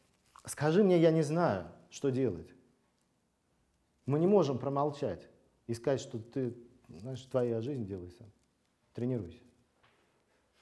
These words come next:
Вы понимаете, вот в чем разница? И это будет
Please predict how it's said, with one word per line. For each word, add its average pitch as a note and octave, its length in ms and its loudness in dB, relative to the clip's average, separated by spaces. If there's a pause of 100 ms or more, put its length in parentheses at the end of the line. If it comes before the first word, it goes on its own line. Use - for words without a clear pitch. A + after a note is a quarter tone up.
(1400)
Вы G#2+ 160 -10
понимаете, D#3 340 -4
вот F2 100 -8
в - 20 -18
чем G2+ 140 -14
разница? E2+ 360 -16 (840)
И D3+ 120 4
это F3 220 6
будет C#3 260 2